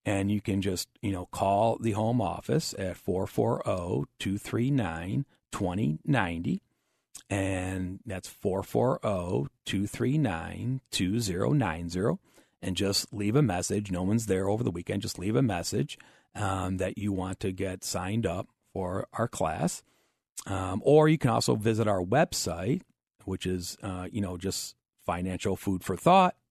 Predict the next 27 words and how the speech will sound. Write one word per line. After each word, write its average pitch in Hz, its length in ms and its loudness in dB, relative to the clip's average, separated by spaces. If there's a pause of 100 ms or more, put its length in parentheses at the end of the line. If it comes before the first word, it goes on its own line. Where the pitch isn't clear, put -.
(100)
dot 90 400 -4
com, 170 460 2 (340)
you 95 80 -2
know, 90 100 -2
financial 90 420 -4
food 107 200 -2
for 101 100 -2
thought, 143 380 2
just - 260 -6
one 92 220 -4
string. 117 460 2 (560)
And, 92 440 0
you 107 100 -4
know, 95 140 0
we 90 140 0
have 90 140 -2
a 90 80 2
button 95 360 0
on 92 240 0
there 127 280 4
that, 92 240 -2
you, 95 240 -8
you 104 120 -8
know, 87 340 -8
has 92 380 -4
our 87 380 -8 (280)
classes, 92 760 -2